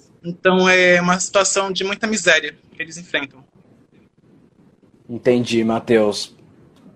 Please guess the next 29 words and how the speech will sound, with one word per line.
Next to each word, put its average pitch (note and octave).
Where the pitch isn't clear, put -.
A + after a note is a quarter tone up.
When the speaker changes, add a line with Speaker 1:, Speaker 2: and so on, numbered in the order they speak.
Speaker 2:
E C#3
que D3
pena, A#2+
né? A#2+
Essa, A#2
se-, -
toda A#2+
essa A#2+
situação, A#2
todos A2
esses -
problemas, A2+
essas A2+
desigualdades A#2+
perpetuadas D3+
por A#2+
uma B2
religião, A2+
por A2
uma A2+
sociedade A2+
desigual. B2+
Chegou G3
pergunta G#3
do F#3+
Rodrigo F3+
Ratier E3+
aqui, D#3+
sempre D#3